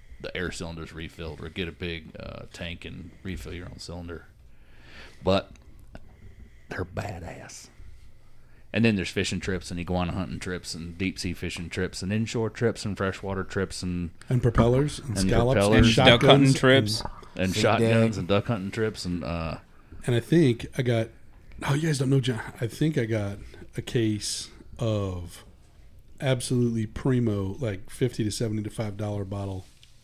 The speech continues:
Speaker 2: wines
Speaker 1: Ooh.
Speaker 2: coming, but it's not. Hopefully by the time this comes out,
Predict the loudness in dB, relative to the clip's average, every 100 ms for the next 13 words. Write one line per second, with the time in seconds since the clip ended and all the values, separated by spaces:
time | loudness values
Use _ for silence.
0 | -18 -4 -2 0 -2 -4 -6 -8 -12 -18
1 | -10 -6 -6 -6 -2 0 0 -2 -6 -8
2 | -6 -4 -2 -2 -2 -4 -6 -16 -20 -20
3 | -18 2 8 10 12 10 8 4 2 0
4 | -2 -2 -2 -4